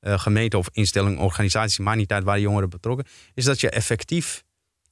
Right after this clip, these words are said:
eh, een oplossing vindt voor datgene wat jij, wat je wil. Of dat neerzet in plaats van dat je in op, een, een, een, een, een buur-, in een buurt, eh, een, een tennisveld zet waar niemand tennist, eh, omdat je dat niet aan de jongeren hebt gevraagd.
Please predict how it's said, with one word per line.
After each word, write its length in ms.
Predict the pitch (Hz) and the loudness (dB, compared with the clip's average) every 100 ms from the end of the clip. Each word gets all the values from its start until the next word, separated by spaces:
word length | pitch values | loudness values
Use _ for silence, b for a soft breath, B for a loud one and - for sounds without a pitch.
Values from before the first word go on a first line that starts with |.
| - | -2
eh, 240 | 113 113 | 2 2
een 140 | 107 104 | 2 0
oplossing 480 | 151 147 123 123 104 | 0 0 0 0 0
vindt 240 | 135 135 | 0 0
voor 160 | - 117 | 0 2
datgene 440 | 113 - 110 107 | 2 0 2 2
wat 180 | 101 101 | 2 0
jij, 320 | 107 104 101 - _ | 2 0 -2 -6 _
wat 200 | 95 101 | -6 -4
je 80 | 98 | 0
wil. 300 | 95 127 180 b b | 2 2 0 b b
Of 280 | - 104 - | -2 -2 -2
dat 240 | 107 110 - | -2 -2 0
neerzet 480 | 113 135 - 170 - | 0 2 2 0 0
in 140 | 107 | -4
plaats 280 | - 104 101 | 0 0 2
van 260 | 110 104 | 2 2
dat 160 | 101 101 | 2 0
je 80 | 92 | 0
in 120 | 101 | 0
op, 180 | 87 - 67 | -2 -6 -10
een, 260 | - 104 98 | -4 -4 -2
een, 240 | 98 92 | -4 -6
een, 180 | 95 - | -6 -6
een, 300 | 98 - - - | -8 -10 -16 -18
een 280 | 85 85 98 | -14 -12 -4
buur-, 280 | - 127 120 | 4 4 6
in 120 | 123 | 4
een 160 | 117 101 | 4 4
buurt, 360 | 120 113 - B B B B B - | 6 4 2 B B B B B -6
eh, 340 | - 113 104 | 0 2 4
een, 140 | 101 101 | 2 2
een 460 | 76 98 98 95 95 | 2 4 4 2 2
tennisveld 540 | 139 139 - 131 110 | 2 2 2 2 2
zet 240 | - 98 | 2 0
waar 380 | 98 107 107 95 - | 0 0 2 -2 -6
niemand 380 | 104 120 123 104 | -2 2 2 2
tennist, 520 | 117 107 95 - - _ _ _ | 2 4 4 2 -6 _ _ _
eh, 560 | - 104 104 104 101 101 - | -6 0 2 2 2 2 0
omdat 300 | 110 107 - | -2 -2 -4
je 80 | |
dat 180 | 95 98 | -2 -2
niet 340 | 98 82 117 117 | -2 -6 -6 -2
aan 100 | 104 | 0
de 100 | 98 | 0
jongeren 240 | 107 117 | 0 2
hebt 160 | 104 90 | 0 -2
gevraagd. 460 | - 98 92 - | -4 -2 -2 -4